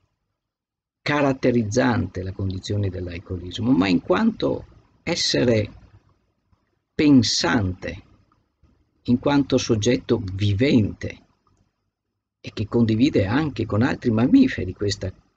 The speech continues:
consapevolezza e questo pensiero. L'empatia,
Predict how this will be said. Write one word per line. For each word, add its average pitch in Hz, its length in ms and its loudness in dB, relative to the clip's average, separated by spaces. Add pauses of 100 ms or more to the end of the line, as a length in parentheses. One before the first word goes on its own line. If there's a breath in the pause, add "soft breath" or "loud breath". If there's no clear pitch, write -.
(140)
consapevolezza 110 960 0
e 98 80 -2
questo 123 300 0
pensiero. - 920 -6 (1200)
L'empatia, 110 680 -2